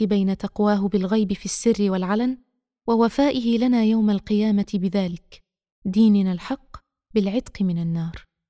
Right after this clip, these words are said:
وكمال العبودية لله بالتوحيد عتق من أسر ما عداه، وجائزته العتق من النار. ومن آمن بالغيب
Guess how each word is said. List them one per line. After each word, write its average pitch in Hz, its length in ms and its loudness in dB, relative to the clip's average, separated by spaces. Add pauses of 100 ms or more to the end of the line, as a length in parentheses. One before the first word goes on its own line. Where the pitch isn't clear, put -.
(140)
وكمال 247 480 4
العبودية 214 760 2
لله 190 420 0
بالتوحيد 190 760 -4 (420)
عتق 233 420 -2
من 220 320 2
أسر 208 300 -2
ما 180 160 -2
عداه، 185 340 -4 (600)
وجائزته 220 720 0 (420)
العتق 214 460 -2
من 202 180 2
النار. 208 500 0 (400)
ومن 202 300 2
آمن 226 340 2
بالغيب 214 500 -2